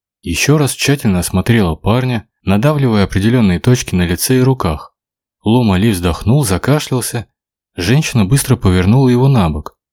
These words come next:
Паренька стошнило в подставленный умелой знахаркой таз. После Марена разожгла очаг. В комнате запахло травами. Предложила нам чай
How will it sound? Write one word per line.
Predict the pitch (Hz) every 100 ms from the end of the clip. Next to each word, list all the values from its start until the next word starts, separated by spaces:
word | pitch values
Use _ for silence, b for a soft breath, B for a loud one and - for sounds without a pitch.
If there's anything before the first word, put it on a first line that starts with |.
| _ _ _ -
Паренька | 80 82 80 147
стошнило | - 92 - 147 156
в | -
подставленный | 90 - - 135 131 120
умелой | 98 95 131 131
знахаркой | 90 120 - 117 123
таз. | 123 90 76 - _ _ _ _ _ _ -
После | 170 - 117
Марена | 104 127 156 120
разожгла | 98 98 95 135 143
очаг. | 135 - 175 - _ _ _
В | -
комнате | - 160 156 -
запахло | 95 95 139 143 147
травами. | 143 131 98 80 76 71 _ _ _ _ _ _
Предложила | - 92 101 110 147 113
нам | 82 78
чай | - - 160 156